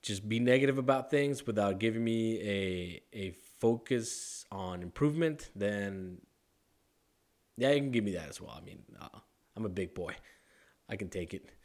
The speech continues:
Um, I can take the good with the bad and the bad with the good. Uh, but please, constructive criticism,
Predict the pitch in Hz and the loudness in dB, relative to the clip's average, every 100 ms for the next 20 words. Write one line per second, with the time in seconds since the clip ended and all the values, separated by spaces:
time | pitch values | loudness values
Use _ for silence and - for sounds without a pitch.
0 | _ _ _ - 90 85 82 - - _ | _ _ _ -12 -8 -8 -10 -16 -20 _
1 | _ - 98 92 104 98 98 90 104 101 | _ -8 -8 -2 -2 -2 -6 0 0 0
2 | 95 90 101 104 92 85 90 92 95 101 | -4 0 2 2 -2 -6 -6 -6 -8 -6
3 | 95 - - - - 90 90 85 87 - | -8 -8 -18 -20 -14 -10 -8 -10 -14 -20
4 | _ _ _ - 104 104 - _ _ _ | _ _ _ 2 2 2 -8 _ _ _
5 | _ _ _ 120 104 85 - _ _ _ | _ _ _ 2 2 -2 -12 _ _ _
6 | 101 - 139 135 117 120 107 - 101 | -6 4 4 4 -4 -4 -4 -4 -6